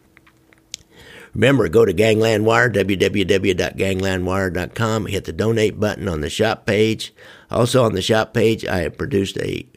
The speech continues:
video documentary, Gangland Wire, which was kind of my first, uh,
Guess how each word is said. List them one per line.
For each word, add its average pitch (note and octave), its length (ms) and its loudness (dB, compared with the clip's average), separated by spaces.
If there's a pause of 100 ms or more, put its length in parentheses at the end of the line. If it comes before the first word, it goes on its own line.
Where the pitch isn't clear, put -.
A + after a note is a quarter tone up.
(140)
video A2+ 420 0
documentary, G#2+ 720 0
Gangland G2+ 560 0
Wire, A2 400 2 (480)
which F2 340 -2
was D2+ 220 -2
kind F#2+ 180 2
of D#2+ 60 -2
my D#2+ 160 -2
first, - 440 0
uh, C#2 280 -2